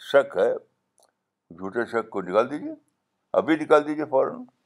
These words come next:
جیسے میں نے نکال دیا، جیسے میں نے نکال دیا۔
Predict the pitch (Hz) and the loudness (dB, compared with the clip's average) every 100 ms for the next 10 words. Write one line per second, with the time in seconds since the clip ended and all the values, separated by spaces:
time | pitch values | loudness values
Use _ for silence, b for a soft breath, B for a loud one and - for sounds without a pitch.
0 | _ _ _ _ _ _ _ _ - 110 | _ _ _ _ _ _ _ _ -10 -6
1 | 117 123 127 117 123 120 73 - _ _ | 0 0 0 2 0 0 -10 -12 _ _
2 | _ _ _ _ _ _ _ _ _ _ | _ _ _ _ _ _ _ _ _ _
3 | _ _ _ _ _ _ _ _ _ _ | _ _ _ _ _ _ _ _ _ _
4 | _ _ 98 104 117 113 113 104 117 123 | _ _ -8 -4 -4 -4 -6 -4 -6 -6
5 | 127 | -10